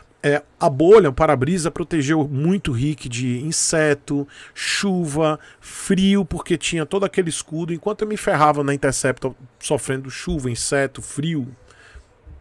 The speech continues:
tudo que você imaginar, é, ele tava muito bem protegido. Qual, é, e, e eu achei a moto extremamente econômica. Rick chegou a fazer trinta e seis quilômetros por litro numa viagem, enquanto eu tava fazendo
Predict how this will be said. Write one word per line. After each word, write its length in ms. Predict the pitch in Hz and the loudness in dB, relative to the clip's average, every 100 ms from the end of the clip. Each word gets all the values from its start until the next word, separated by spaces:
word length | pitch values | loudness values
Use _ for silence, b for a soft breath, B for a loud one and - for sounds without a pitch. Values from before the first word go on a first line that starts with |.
| _ | _
tudo 240 | - 262 247 | 2 2 4
que 60 | |
você 80 | - | 2
imaginar, 640 | 185 185 156 139 143 180 B B B B B B | 4 2 0 -2 -2 -4 B B B B B B
é, 600 | 151 156 151 139 131 127 _ - | -2 0 0 -2 -4 -8 _ -2
ele 220 | 151 170 | 0 0
tava 240 | - 165 | -2 -2
muito 220 | 160 170 160 | -2 -6 -6
bem 120 | 160 | -6
protegido. 640 | 151 - 180 131 113 113 - _ _ _ _ _ _ | -6 -4 -2 -2 -4 -8 -12 _ _ _ _ _ _
Qual, 360 | - 240 262 - | 4 6 4 2
é, 240 | 180 - | 0 0
e, 200 | 185 233 - | 2 2 2
e 80 | |
eu 80 | 240 | 2
achei 220 | 226 - | 2 2
a 60 | 220 | 2
moto 200 | 190 214 | 2 -2
extremamente 500 | - 254 247 214 208 | -4 -4 -2 0 -2
econômica. 460 | - 160 117 104 110 | -2 -2 -2 -4 -4
Rick 240 | 180 - | -4 -2
chegou 180 | 214 220 | 0 2
a 40 | |
fazer 220 | 208 190 | 2 0
trinta 280 | 190 240 233 | 0 -2 -4
e 40 | 208 | -2
seis 200 | 202 - | -2 -2
quilômetros 400 | 180 170 170 - | -6 -4 -8 -6
por 180 | 156 | -4
litro 280 | 147 156 156 | -2 -4 -6
numa 160 | 156 151 | -6 -6
viagem, 460 | 147 131 156 170 | -2 0 0 -2
enquanto 200 | 185 180 | -8 -10
eu 60 | 175 | -6
tava 180 | 190 190 | -6 -4
fazendo 500 | 180 160 185 202 | -4 -6 -6 -8